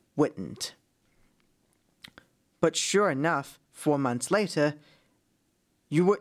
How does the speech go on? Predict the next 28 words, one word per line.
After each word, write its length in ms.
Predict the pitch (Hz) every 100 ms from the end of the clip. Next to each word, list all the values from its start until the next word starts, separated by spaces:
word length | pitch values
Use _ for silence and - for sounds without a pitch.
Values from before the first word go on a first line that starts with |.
| - _
get 180 | 180 -
another 460 | 165 170 185 185
little 340 | 165 151 170 151
check 500 | - - 175 127 - -
and 140 | 143
just, 280 | 131 147 - - _ _ _
"Here's 420 | - - 143 131
your 160 | 123 120
amount." 580 | 110 123 101 - - - _ - _ _ _ _ _ _ _ _ _ _ _
Microsoft 460 | 160 170 190 202 165
has 140 | 175
stated 420 | - 139 135 139 - _ -
that 220 | 135 -
O'Donnell 640 | 156 143 160 165 170 170 -
and 200 | 131 131
Salvatore's 760 | - - 160 160 165 151 139 135
Halo 300 | 151 190 196
music 440 | 139 127 143 - - - - - _
were 160 | - 139
done 400 | 139 160 165 170 - - _
as 260 | 143 135 120
work 320 | 123 165 -
for 120 | 147
hire, 540 | 127 160 160 120 120 120 _ _
meaning 380 | 135 147 147 143 151
O'Donnell 500 | 147 151 143 143 -
and 180 | 127 123
Salvatore 720 | - 180 196 202 156 135 135